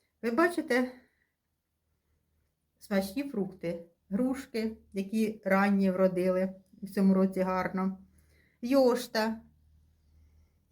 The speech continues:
смородина, алича, вишні, лутовочки. І з цього всього я сьогодні приготую смачне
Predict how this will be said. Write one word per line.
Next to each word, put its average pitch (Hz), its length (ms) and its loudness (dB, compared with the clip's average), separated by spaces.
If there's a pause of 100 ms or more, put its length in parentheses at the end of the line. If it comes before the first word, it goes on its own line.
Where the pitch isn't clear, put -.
(300)
смородина, 233 920 2 (1600)
алича, 208 800 2 (760)
вишні, 254 560 0
лутовочки. 202 880 -2 (2000)
І 349 160 2
з 247 320 2
цього 330 320 2
всього 370 580 -2
я 226 200 0
сьогодні 233 440 0
приготую 247 800 -2 (360)
смачне 190 800 0